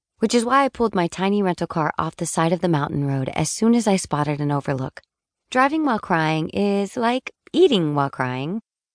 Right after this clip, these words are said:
or having sex while crying. Weird, wet,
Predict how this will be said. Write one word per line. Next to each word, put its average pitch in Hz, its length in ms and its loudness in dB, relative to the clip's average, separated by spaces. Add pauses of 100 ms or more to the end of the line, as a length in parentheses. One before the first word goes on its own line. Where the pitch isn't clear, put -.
(220)
or 233 440 4
having 202 580 0
sex - 340 -14
while 147 140 -2
crying. 147 500 -4 (540)
Weird, 156 480 4 (760)
wet, 156 600 0